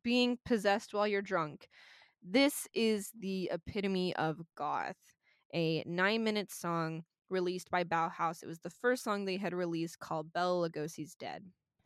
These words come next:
This was considered the goth song, um, at the time.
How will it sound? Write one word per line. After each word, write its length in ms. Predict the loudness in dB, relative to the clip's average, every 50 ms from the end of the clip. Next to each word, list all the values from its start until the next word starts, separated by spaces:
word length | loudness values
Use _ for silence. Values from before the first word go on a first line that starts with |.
| _ _ -4
This 240 | 0 0 0 2 0
was 180 | -2 -4 -4
considered 580 | -4 -4 -4 -2 2 4 6 8 8 8 6 4 -2 -14 -20 -20 _ _ _ -16
the 500 | -10 -4 0 2 4 6 6 6 4 4
goth 340 | 4 4 4 4 2 -2 -6
song, 540 | -12 -8 -4 -4 -2 -2 -4 -4 -8 -10 -14 _ _ _ _ _ _ _ -2
um, 220 | -2 -2 -2 -2 -6
at 140 | -8 -8 -8
the 80 | -10
time. 400 | -14 -12 -8 -6 -6 -6 -8 -8